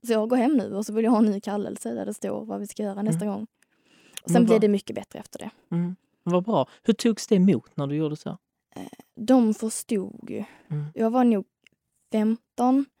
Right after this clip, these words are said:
Speaker 1: Och det går inte att gå direkt från barn till vuxen och bli behandlad som om man är vuxen. För jag är femton.
Speaker 2: Mm.
Speaker 1: Jag, nej.
Speaker 2: Nej.
Speaker 1: Jag måste få höra mer.
Speaker 2: Mm.
Speaker 1: Och bli bemött annorlunda.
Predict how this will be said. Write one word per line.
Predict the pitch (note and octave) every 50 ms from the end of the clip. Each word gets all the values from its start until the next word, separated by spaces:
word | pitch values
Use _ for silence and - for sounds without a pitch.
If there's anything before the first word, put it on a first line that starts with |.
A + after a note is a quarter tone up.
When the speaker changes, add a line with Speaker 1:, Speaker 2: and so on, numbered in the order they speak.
| _ _ _ _ _ _ _ _ _ -
Speaker 1:
Och | - G#3+ G#3
det | A3 A3 - _ _ -
går | A#3+ A3+ G#3 G3 F#3+ F#3+ F#3+ G#3 A#3+
inte | B3+ B3 - G3+
att | G3+ G3 - -
gå | G#3 F#3+ F#3 G3+
direkt | - - G3+ G#3 G3+ _ -
från | - - A3 G3+ G3 F#3+ F#3+
barn | G3 F#3+ F3 F3+ F#3+ G3 G3+
till | - - G3 F#3 F#3
vuxen | F#3 F#3+ - - - - F#3+ F#3+
och | F#3 F#3
bli | - F#3+
behandlad | G3+ F#3 F3+ F#3 G3 G3 F#3+ G#3 G#3+ _ _ _ _ _
som | - - G#3 G3+
om | F#3+ F#3
man | F#3+ F#3+ F#3+
är | F3 F3 F#3+
vuxen. | A#3+ - - - - A3 G#3
För | - - G#3
jag | G#3 G3 F#3
är | F#3+
femton. | - - - F#3+ G3+ A3+ A#3 _ _ - - G#3 G#3 G#3+ _ _ _ _ _ _ _ _ _ _ _ _ _ _ _ _ -
Speaker 2:
Mm. | D3+ C#3 C#3+ D3 - _ _ _ _ - - - - - _
Speaker 1:
Jag, | - - A3 G#3+ G3+ G3 F#3+ F#3+ - - - - - - _ _ _ _ -
nej. | - G#3+ G#3 G#3 G#3 G#3+ A#3+ A3+ _
Speaker 2:
Nej. | - C#3+ C3+ C#3 C#3+ - _ _ _ _ _
Speaker 1:
Jag | - A#3 A3 G#3 G3+ G#3+
måste | A3+ A#3 - - -
få | G#3 G3
höra | F#3+ G#3+ G#3 G#3 G3 F#3+
mer. | F#3+ - F#3+ G#3 A3+ _ _ _ _ _ _ _ _ _ _ _ _ _ _ -
Speaker 2:
Mm. | D#3 C#3+ C3 B2+ _
Speaker 1:
Och | - A3 G#3+ G#3 G3+ G3+ G3 F#3+
bli | G#3+ G#3 G3+ G3
bemött | G3+ G3 G3+ F#3+ - -
annorlunda. | G3 G#3 G3+ F#3+ F#3+ G#3+ F#3+ F#3+ F#3+ G#3+ A3+